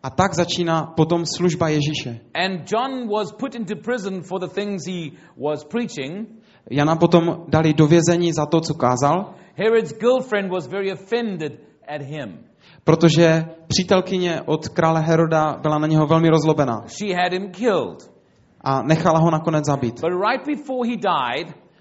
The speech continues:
Speaker 1: Ale těsně předtím, než zemřel,
Speaker 2: he sent one of his disciples to Jesus.
Speaker 1: on vyslal své učedníky k Ježíši.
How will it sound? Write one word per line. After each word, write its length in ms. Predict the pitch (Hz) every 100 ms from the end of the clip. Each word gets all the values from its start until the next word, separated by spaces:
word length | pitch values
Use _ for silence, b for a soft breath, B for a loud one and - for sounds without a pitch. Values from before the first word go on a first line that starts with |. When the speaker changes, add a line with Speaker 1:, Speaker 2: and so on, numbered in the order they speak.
| b
Speaker 1:
Ale 160 | 143
těsně 360 | 147 214 208 214
předtím, 340 | - 208 196
než 140 | 185 165
zemřel, 400 | 190 160 117 110 - 180
Speaker 2:
he 60 | 202 -
sent 260 | 247 254
one 200 | 220 233
of 60 | 196
his 220 | 220 208
disciples 880 | 196 180 226 233 233 226 214 - - b _
to 260 | - 190 202
Jesus. 360 | 214 - 95 80 - -
Speaker 1:
on 160 | 147 147
vyslal 560 | 135 190 - 185 185 185 B B -
své 140 | 160 160
učedníky 600 | 170 - 170 170 165 160
k 40 |
Ježíši. 460 | 147 143 143 123